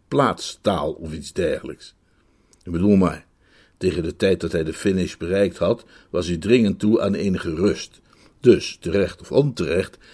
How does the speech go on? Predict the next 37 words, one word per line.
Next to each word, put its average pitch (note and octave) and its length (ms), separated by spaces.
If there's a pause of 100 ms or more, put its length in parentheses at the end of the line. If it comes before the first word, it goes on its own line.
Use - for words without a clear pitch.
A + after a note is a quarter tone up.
(100)
hij E2+ 120
stapte - 380
niet A#2 240
dadelijk D#2+ 460
op, - 260
maar D#2 120
hij C#2+ 120
viel F#2 240
min F#2+ 180
of - 160
meer D#2 200
neer F#2+ 240
op D#2 160
een D#2+ 100
stoel A#2 360 (260)
en G2 140
bleef G2 240
daar F2 160
even D#2+ 320
zitten F2 360
om F2 140
op E2+ 140
adem E2 360
te E2 80
komen D#2+ 420
en D2+ 120
zijn - 220
krachten G2 420
te D#2+ 80
herstellen. D2+ 520 (1200)
Het F2+ 180
meisje F2+ 420
babbelde F#2 460
intussen F2 460
allervriendelijkst F2+ 840
tegen F2 280
hem. E2 200